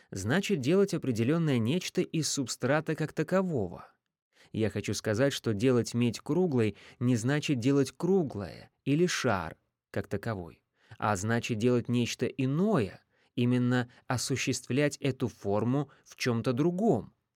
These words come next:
Ибо если бы делали эту форму, её надо было бы делать из чего-то другого. Это ведь было у нас принято.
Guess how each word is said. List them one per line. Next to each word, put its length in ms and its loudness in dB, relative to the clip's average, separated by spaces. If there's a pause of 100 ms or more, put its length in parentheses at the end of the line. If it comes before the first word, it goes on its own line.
(220)
Ибо 220 2
если 380 2
бы 160 0
делали 420 2
эту 320 -4
форму, 640 -2 (240)
её 400 2
надо 260 2
было 280 4
бы 120 2
делать 460 2
из 100 0
чего-то 500 0
другого. 760 0 (320)
Это 260 2
ведь 220 4
было 260 4
у 80 4
нас 300 2
принято. 640 -2